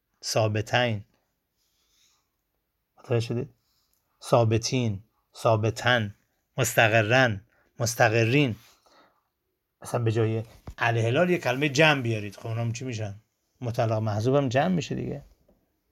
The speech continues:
ولی مثلاً گوش کنید، در صورتی که نکره بود و صفت قرار دادیم، سمکن صفتش می‌شه کائنن.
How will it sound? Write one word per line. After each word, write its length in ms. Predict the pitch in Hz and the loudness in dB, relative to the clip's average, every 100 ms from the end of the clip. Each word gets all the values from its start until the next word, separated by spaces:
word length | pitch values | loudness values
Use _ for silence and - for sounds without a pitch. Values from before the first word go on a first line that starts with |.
| _ _ _ _ _ _ _ _ - - - - | _ _ _ _ _ _ _ _ -20 -20 -14 2
ولی 340 | 156 139 117 - _ _ _ _ _ _ _ _ _ - | 4 4 2 -4 _ _ _ _ _ _ _ _ _ -14
مثلاً 260 | 113 120 107 | -6 -2 -2
گوش 160 | 107 | -4
کنید، 260 | - 139 175 _ _ _ - - - - | -8 -6 -6 _ _ _ -20 -20 -8 4
در 160 | 123 | 4
صورتی 340 | 117 135 123 117 | 6 2 2 0
که 100 | 127 | 0
نکره 680 | 113 113 113 - 117 117 | 2 2 0 0 2 2
بود 360 | 113 110 120 110 | 2 0 0 0
و 80 | 117 | -2
صفت 440 | - 120 120 120 | 0 0 2 2
قرار 300 | 120 120 123 | 4 4 4
دادیم، 300 | 120 127 190 - - | 2 2 0 -2 -18
سمکن 840 | - - 139 190 202 208 214 214 - _ _ _ | -8 2 6 6 6 6 4 2 -8 _ _ _
صفتش 460 | - 104 107 117 127 | -10 -4 -2 -2 -4
می‌شه 140 | 113 | -6
کائنن. 580 | 117 117 110 107 101 | -2 -2 -2 -2 -4